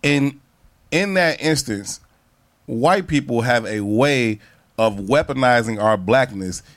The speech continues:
in a way that nobody else can, right? Now, Rihanna, different, right? She's Rihanna. She's a pop star, different situation.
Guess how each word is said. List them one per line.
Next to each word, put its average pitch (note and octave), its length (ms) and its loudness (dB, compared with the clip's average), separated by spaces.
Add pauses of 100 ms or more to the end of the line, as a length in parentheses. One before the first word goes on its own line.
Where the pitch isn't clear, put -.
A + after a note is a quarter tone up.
(120)
in B2 120 2
a A2+ 60 2
way A#2+ 260 2
that A2+ 260 0 (160)
nobody A#2 580 2
else G#2 280 2
can, E3+ 500 0 (320)
right? D#3 280 2 (220)
Now, C3+ 220 2
Rihanna, C#3+ 720 2 (1400)
different, D3+ 440 0 (200)
right? C#3+ 300 2 (140)
She's C#3 340 2
Rihanna. C3+ 500 2
She's C3 240 2
a B2 60 -2
pop C#3+ 320 0
star, A2+ 420 2 (340)
different C3 260 0
situation. A#2+ 640 0